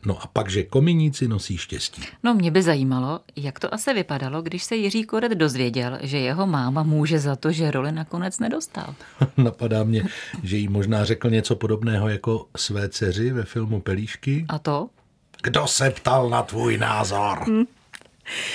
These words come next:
Speaker 2: No, přestože si zahrál v mnoha filmech později, je pravda, že hlavní role se Jiřímu Kodetovi vyhýbaly. Těsně mu unikla například postava detektiva Nicka Cartera ve filmu Adéla ještě nevečeřela.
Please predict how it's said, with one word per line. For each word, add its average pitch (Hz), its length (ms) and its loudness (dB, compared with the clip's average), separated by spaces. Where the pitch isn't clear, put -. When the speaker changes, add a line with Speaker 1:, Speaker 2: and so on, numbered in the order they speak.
Speaker 2:
No, 294 140 8
přestože 254 460 2
si 247 140 0
zahrál 208 400 4
v 139 100 0
mnoha 151 340 4
filmech 135 460 2
později, 131 500 -4
je 160 80 2
pravda, 165 380 2
že 214 120 2
hlavní 147 540 2
role 160 280 2
se 214 140 -2
Jiřímu 196 480 2
Kodetovi 214 560 0
vyhýbaly. 185 600 -2
Těsně 165 340 4
mu 220 100 8
unikla 190 380 2
například 185 460 -4
postava 175 440 -2
detektiva 160 580 0
Nicka 143 300 -2
Cartera 165 580 -2
ve 123 120 -2
filmu 139 440 -6
Adéla 160 340 -2
ještě 185 360 -6
nevečeřela. 135 720 -8